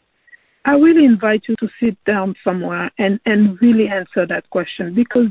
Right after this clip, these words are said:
this is one of the most, if not the most important question you must ask yourself. And if you're like me, like I was,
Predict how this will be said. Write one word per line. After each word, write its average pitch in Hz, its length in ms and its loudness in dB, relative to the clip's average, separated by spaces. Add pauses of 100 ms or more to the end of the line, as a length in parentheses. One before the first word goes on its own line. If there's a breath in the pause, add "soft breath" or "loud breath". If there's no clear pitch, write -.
this 277 220 2
is 226 180 2 (100)
one 220 260 2
of 190 200 0
the 185 80 2
most, 190 460 0 (220)
if 262 240 2
not 202 280 2
the 190 100 4
most 202 360 0
important 104 680 -6
question 185 420 -8 (380 loud breath)
you 233 180 4
must 220 480 4 (220)
ask 196 360 -4
yourself. - 460 -10 (1700)
And 208 140 2
if 220 220 2
you're 220 140 4
like 190 280 0
me, 226 240 6 (640)
like 185 220 -4
I 180 80 -2
was, 196 360 2